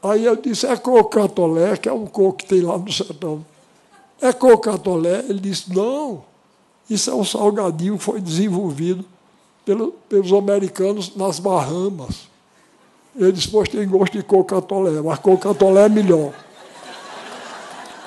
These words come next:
Bom, finalmente saiu o bendito jantar.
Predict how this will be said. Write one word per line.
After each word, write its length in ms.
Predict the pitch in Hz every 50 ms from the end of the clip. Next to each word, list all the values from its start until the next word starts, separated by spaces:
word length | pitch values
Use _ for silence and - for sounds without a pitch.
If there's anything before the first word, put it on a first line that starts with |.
| - - - - - - - - - -
Bom, 200 | 190 175 185 277
finalmente 540 | - - 240 285 285 247 247 240 233 247 254
saiu 340 | - - 214 214 214 208 196
o 40 | 190
bendito 460 | 202 208 202 190 185 190 190 190 151
jantar. 520 | 160 175 180 160 - 170 175 180 - -